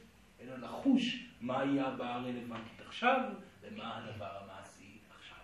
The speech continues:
כל פעם לנוע מפה לפה, בעזרת התחושה שלה. ואם היא מרגישה שהיא נאטמת מהרגש,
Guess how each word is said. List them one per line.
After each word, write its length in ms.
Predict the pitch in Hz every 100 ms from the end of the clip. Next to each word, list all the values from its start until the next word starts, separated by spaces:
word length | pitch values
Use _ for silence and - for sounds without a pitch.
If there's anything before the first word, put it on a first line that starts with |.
| - - - - - - -
כל 160 | - - -
פעם 220 | - 110
לנוע 300 | 107 120 131 -
מפה 480 | - - 320 - -
לפה, 380 | - - - - - - - -
בעזרת 460 | 113 110 127 139
התחושה 460 | 135 - - - 107
שלה. 300 | - 95 - - - - - -
ואם 220 | - 226
היא 120 | 277
מרגישה 440 | 254 226 226 226 202
שהיא 300 | 185 190 196
נאטמת 640 | 190 147 - 190 233 - -
מהרגש, 680 | - - - - - -